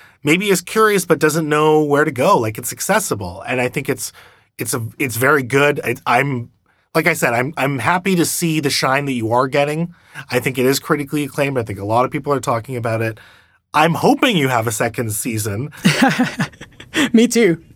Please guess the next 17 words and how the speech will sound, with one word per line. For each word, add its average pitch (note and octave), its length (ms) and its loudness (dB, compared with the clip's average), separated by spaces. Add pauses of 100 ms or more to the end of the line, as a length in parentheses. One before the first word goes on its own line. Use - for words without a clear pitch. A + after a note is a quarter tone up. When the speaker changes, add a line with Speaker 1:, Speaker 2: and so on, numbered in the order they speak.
(260)
Speaker 1:
Was G3 220 4
there G#3 160 2
any C4 160 2
topic G3 560 -2
or D#3+ 100 2
issue E3+ 600 2 (300)
that C#3+ 140 -2
came D3+ 280 -2
up D3+ 180 2
now D3+ 200 4
that E3+ 120 0
the - 60 -4
first D3+ 360 0
season C3+ 280 -2
is A#2 220 -2
fully C#3 680 0 (260)
available? A#2 720 2